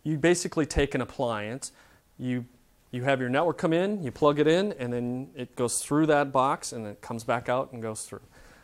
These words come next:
So that network I D S, I P S sees if there's intrusion attacks, and the detection system will tell somebody. The prevention system will block it. In Amazon, until, um,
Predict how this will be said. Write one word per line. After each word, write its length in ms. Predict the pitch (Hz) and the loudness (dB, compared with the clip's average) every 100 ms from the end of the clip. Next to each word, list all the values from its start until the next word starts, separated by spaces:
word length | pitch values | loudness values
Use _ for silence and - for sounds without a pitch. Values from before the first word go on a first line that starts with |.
| - | -14
So 180 | - 131 | -8 -2
that 220 | 135 147 | 0 0
network 360 | 156 160 151 156 | 0 0 0 0
I 160 | 139 | -2
D 140 | 139 135 | 0 0
S, 200 | 127 139 | 0 -2
I 140 | 123 | -4
P 200 | - 135 | -4 -4
S 360 | 123 117 - - _ _ _ _ _ _ | -2 -4 -10 -16 _ _ _ _ _ _
sees 500 | - - 180 202 220 | -6 -2 0 2 2
if 140 | 240 220 | 2 2
there's 240 | 202 180 | 2 0
intrusion 800 | 165 196 190 185 190 185 185 - | -4 -4 -2 -2 -2 -2 -6 -8
attacks, 720 | 131 - 151 147 - - - - _ _ _ - | -8 -6 -2 -2 -4 -8 -12 -14 _ _ _ -8
and 460 | 135 135 135 135 135 | -2 0 0 0 -2
the 240 | - 131 | -4 -4
detection 560 | 120 127 196 208 - 139 | -4 -2 0 0 0 -4
system 340 | 143 - 135 | -4 -6 -4
will 220 | 113 104 - _ - | -4 -6 -14 _ -12
tell 220 | - 107 | -8 -6
somebody. 420 | - 98 101 113 135 _ _ _ _ | -8 -10 -12 -14 -16 _ _ _ _
The 80 | - | -8
prevention 480 | - 135 208 220 113 | -4 0 0 0 -6
system 420 | 117 107 104 110 - | -6 -10 -12 -14 -10
will 140 | 107 | -8
block 380 | 107 110 104 - | -2 -2 -2 -8
it. 100 | - _ _ _ _ _ _ _ _ _ _ _ - | -20 _ _ _ _ _ _ _ _ _ _ _ -6
In 160 | 160 175 | -2 0
Amazon, 680 | 285 311 139 117 113 120 151 | 0 -2 -2 -4 -4 -6 -6
until, 840 | 139 139 190 196 190 190 185 147 | -6 -4 -2 0 2 0 0 -2
um, 600 | 147 147 151 147 147 | 0 0 0 -2 -4